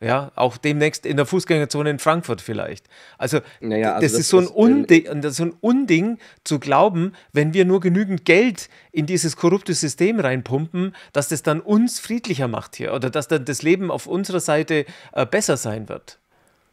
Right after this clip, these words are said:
Speaker 2: Es ist wieder das Problem, es ist fehlende Bildung und wir haben leider Gottes jetzt in Staatsführungspositionen Leute, die, ähm, äh, überhaupt keine Ahnung haben, was sie da tun. Und, ähm, ich glaube,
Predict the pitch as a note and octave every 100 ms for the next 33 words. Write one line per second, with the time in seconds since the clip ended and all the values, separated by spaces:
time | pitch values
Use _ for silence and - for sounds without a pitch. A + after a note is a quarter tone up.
0 | _ _ F#2 G#2 G2 A#2+ D3+ C#3 - A#2+
1 | G#2+ A2+ A#2 A#2 - - G2 - - -
2 | A2+ C3+ D3+ A2+ G2+ G#2+ A#2 A2+ A#2 -
3 | G2 G2 G2 F#2+ F2 F#2 A#2 A#2 E2 D#2+
4 | F#2 A#2 G2+ G2 G2 G#2 G2 - F2+ -
5 | E2 G2 - G#2+ G#2 G2+ - G2 - -
6 | F#2+ F#2 F#2+ G2 - - - _ F2+ F2+
7 | F#2+ A2+ G2 G2 F#2+ F#2 F#2 F2+ E2+ E2+
8 | D#2+ - F2+ D#2 D2+ - F#2 F#2 A2+ A2+
9 | F#2+ C#2 G2+ G#2 F#2 E2 E2 E2 F2 D#2+
10 | - F#2+ A2+ C3+ - F#2 F#2 F#2+ E2 F2
11 | F2 F2+ - G#2 - F#2+ A2 A2